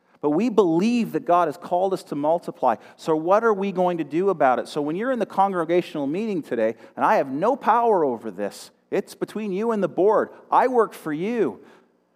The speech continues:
You can go in there with a scarcity mentality and think, "How do we survive twenty twenty-two? 'Cause it's really hard." And when you see our budget, you're gonna go, "Whoa."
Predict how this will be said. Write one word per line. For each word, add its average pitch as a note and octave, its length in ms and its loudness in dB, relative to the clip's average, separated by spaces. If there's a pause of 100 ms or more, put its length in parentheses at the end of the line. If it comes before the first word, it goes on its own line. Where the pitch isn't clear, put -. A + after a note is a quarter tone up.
(260)
You A3+ 160 -4
can C4 160 0
go A3 260 4
in A3+ 180 2
there F#3 160 4
with E3 140 2
a C#3 60 0
scarcity A3+ 680 0
mentality F#3 680 2
and D#3 80 0
think, E3+ 160 0
"How F3+ 260 2
do A#3 100 2
we A#3 140 -2
survive E3+ 580 2
twenty D#3 300 -4
twenty-two? C#3+ 600 -4 (180)
'Cause C#3 220 2
it's - 260 2
really F#3+ 280 4
hard." D3+ 460 2 (180)
And A2+ 80 -4
when C3 120 0
you G3 100 0
see G#3+ 240 -2
our F#3 140 4
budget, D#3+ 360 2
you're D#3+ 120 -2
gonna D3 180 2
go, A#2+ 160 0
"Whoa." A2+ 540 2